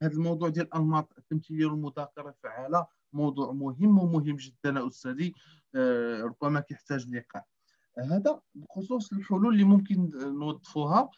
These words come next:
أثناء المراجعة. آه، الآن شنو هي الحلول؟ ممكن حلول أخرى بعد المراجعة. أول شيء أستاذي، لابد أننا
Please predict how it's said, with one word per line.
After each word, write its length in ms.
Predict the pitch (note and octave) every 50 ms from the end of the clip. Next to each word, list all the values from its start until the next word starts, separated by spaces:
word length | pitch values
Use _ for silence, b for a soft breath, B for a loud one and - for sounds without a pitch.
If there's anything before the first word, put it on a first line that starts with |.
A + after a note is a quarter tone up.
| b b b b b b
أثناء 360 | D3+ D3+ - F#3 G#3 G#3 - F3
المراجعة. 720 | F3 E3 E3 E3 D#3+ D3 C3 C3 A#2+ G2+ F#2+ - - - _ _ _ _ _ _ _ _ _ B2+
آه، 280 | B2+ B2+ C4 - -
الآن 380 | C3 - C#4 - B3+ E4 - - -
شنو 200 | - - C#4+ C#4+
هي 60 | C4
الحلول؟ 420 | A#3+ A#3+ - A3+ A3 A3+ B3 B3
ممكن 400 | G#3+ G#3 G#3 G3+ G3 - G3 G3
حلول 340 | G3 - G#3 G#3 A#3+ A3 - -
أخرى 280 | G3+ - - D3 A#2 - _
بعد 300 | - C#3 - - - D#3 _ E3+
المراجعة. 760 | F3 E3+ E3+ E3 F3 E3+ C#3+ B2 B2+ B2+ G#2 - - - _ _ _ _ _ _ _ _ _
أول 240 | G3 G#3+ A#3+ D4 C#4
شيء 320 | - - B3 A3+ G3 F#3+
أستاذي، 440 | G3 F#3+ - F#3+ F3+ F#3 A#3 A3+ - _ _ -
لابد 500 | E3+ F#3+ A3+ A#3 G3+ F3 F3+ F#3 _ E3+
أننا 360 | E3 D#3+ E3 F3 G3 G3